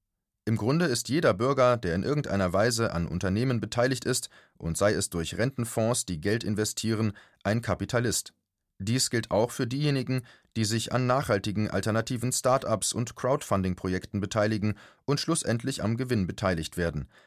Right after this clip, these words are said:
Jeder Handwerksmeister, der als Arbeitgeber fünf Arbeitnehmer eingestellt hat, ist in gewisser Weise ein Kapitalist. Als mögliche sozialere Ausformung des Kapitalismus bietet sich die Gemeinwohlökonomie an.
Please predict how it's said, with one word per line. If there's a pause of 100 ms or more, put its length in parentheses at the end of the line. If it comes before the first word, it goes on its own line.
(260)
Jeder
Handwerksmeister,
der
als
Arbeitgeber
fünf
Arbeitnehmer
eingestellt
hat, (320)
ist
in
gewisser
Weise
ein
Kapitalist. (680)
Als
mögliche
sozialere
Ausformung
des
Kapitalismus
bietet
sich
die
Gemeinwohlökonomie
an.